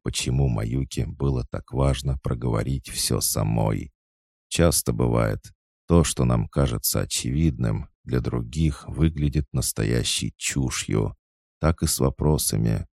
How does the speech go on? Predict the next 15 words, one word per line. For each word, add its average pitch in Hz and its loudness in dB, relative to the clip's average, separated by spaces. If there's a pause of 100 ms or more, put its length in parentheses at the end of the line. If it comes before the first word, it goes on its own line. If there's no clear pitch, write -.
(360)
Если - 2
хочешь, 71 0
чтобы 60 -4
тебя 62 -2 (100)
поняли, 57 2 (180)
не 69 2
жалей 71 2
время 62 2 (100)
и 69 0
проговори, 64 0 (200)
на 57 -2
что - -2 (120)
именно 65 2
ты 64 -4
отвечаешь. 55 -4